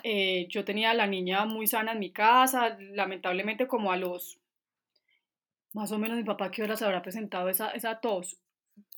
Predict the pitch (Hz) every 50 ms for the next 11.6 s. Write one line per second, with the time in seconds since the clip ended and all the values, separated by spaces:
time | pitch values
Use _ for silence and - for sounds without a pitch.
0 | - _ - - 196 196 - 233 220 214 240 262 262 285 226 220 196 208 247 254
1 | 208 196 202 190 - - 254 233 185 165 170 - 220 208 214 220 214 254 254 262
2 | - - 226 233 254 220 214 190 185 196 214 240 247 - - 269 254 254 262 262
3 | - - _ _ _ - - - - - - _ - 240 233 226 214 214 233 220
4 | 233 247 254 254 262 262 262 277 262 247 - - _ _ - 220 226 233 233 233
5 | 233 233 240 247 - 254 254 247 277 311 330 330 294 - - - 240 240 247 247
6 | 233 220 202 214 208 202 196 190 190 202 233 233 208 214 185 190 226 208 233 220
7 | 202 - - 202 185 180 180 190 208 - - 240 226 226 233 233 240 226 196 180
8 | 185 214 233 - - - _ _ _ _ _ _ _ _ _ _ _ _ _ _
9 | - - 214 196 190 214 208 202 185 214 233 240 226 - - - - - - _
10 | _ _ _ _ - - 247 233 214 - 247 233 226 226 262 254 254 254 - 302
11 | 269 233 - - - 247 247 262 262 - _